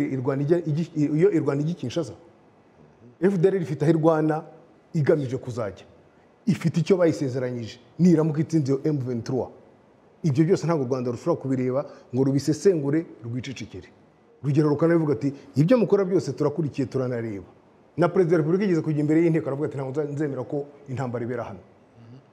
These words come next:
Ko yabivuze se. Ariko ntabwo avuze ngo ngiye gutera intambara. Ariko abonye ko yagiye kuba, "Sinzemera ko ibera hano, hano turi ba-, turi benshi kuri ka teritwari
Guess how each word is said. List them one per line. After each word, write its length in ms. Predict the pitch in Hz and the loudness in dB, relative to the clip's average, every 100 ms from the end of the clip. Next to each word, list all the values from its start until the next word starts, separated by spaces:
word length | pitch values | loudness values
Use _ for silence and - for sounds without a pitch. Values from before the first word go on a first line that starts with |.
| _ _ - | _ _ -4
Ko 120 | 165 | 0
yabivuze 420 | 156 151 123 113 | 2 0 -6 -10
se. 140 | - - _ _ _ _ _ _ _ 151 | -14 -20 _ _ _ _ _ _ _ -4
Ariko 160 | 165 | 0
ntabwo 180 | 185 156 | 2 2
avuze 220 | 139 156 | 2 2
ngo 100 | 175 | 2
ngiye 180 | 151 139 | 2 0
gutera 280 | 139 185 143 | -2 0 0
intambara. 460 | 107 127 117 110 - - _ - - - | -2 -6 -8 -10 -14 -20 _ -20 -20 -4
Ariko 200 | 143 185 214 | 0 2 4
abonye 300 | 196 170 165 | 2 2 2
ko 100 | 214 | 4
yagiye 220 | 170 147 180 | 2 4 2
kuba, 260 | - 151 - | 0 -6 -6
"Sinzemera 520 | - - 151 170 151 | -10 -2 2 2 0
ko 60 | 151 | -2
ibera 160 | 165 160 | -2 0
hano, 140 | 160 | -2
hano 160 | 160 147 | -2 -4
turi 200 | 139 120 | -6 -2
ba-, 160 | 151 156 - | -2 -4 -6
turi 180 | 151 143 | 0 4
benshi 260 | 175 180 | 4 4
kuri 180 | 160 160 | 0 -2
ka 120 | 165 127 | 0 0
teritwari 500 | 139 131 175 139 | -2 0 2 2